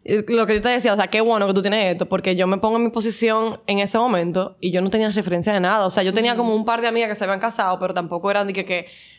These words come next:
Speaker 1: B F F, ¿tú entiendes? De que para yo
Speaker 2: Claro.
Speaker 1: preguntarle directamente,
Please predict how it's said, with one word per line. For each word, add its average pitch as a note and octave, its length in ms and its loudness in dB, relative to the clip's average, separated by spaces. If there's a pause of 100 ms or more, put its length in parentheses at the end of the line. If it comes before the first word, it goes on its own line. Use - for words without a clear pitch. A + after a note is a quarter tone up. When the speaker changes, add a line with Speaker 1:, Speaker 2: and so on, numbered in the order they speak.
Speaker 1:
B A3 220 0
F A3 260 0
F, - 160 -12
¿tú G#3 80 -4
entiendes? G#3 300 0
De F#3+ 80 0
que G3+ 60 0
para G#3 180 2
yo G3+ 60 -2
Speaker 2:
Claro. G3 160 2
Speaker 1:
preguntarle G#3 760 2
directamente, G3+ 1080 0